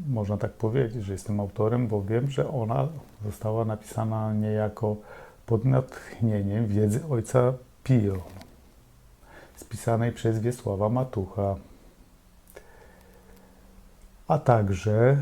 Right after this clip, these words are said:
została napisana na podstawie, yy, mego doświadczenia życiowego. I tym doświadczeniem właśnie chciałem podzielić się z moją córką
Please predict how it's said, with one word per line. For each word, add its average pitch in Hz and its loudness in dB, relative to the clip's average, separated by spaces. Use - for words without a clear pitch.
została 110 0
napisana 110 0
na 113 2
podstawie, 104 0
yy, 107 0
mego 104 -2
doświadczenia 123 0
życiowego. 104 0
I 135 4
tym 180 6
doświadczeniem 135 4
właśnie 107 0
chciałem 113 0
podzielić 110 2
się 113 0
z 104 -2
moją 113 0
córką 110 0